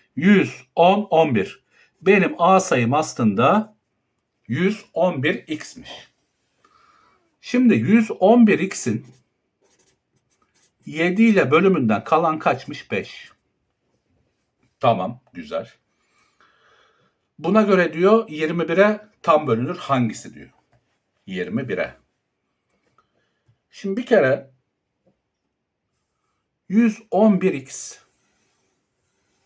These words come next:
Yüz on bir x.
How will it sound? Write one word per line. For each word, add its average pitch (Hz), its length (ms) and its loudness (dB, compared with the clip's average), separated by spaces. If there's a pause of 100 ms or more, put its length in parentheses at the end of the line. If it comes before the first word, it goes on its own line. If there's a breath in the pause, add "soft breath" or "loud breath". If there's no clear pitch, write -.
(1080)
Yüz 107 460 -14
on 95 280 -10
bir 104 120 -10
x. - 380 -20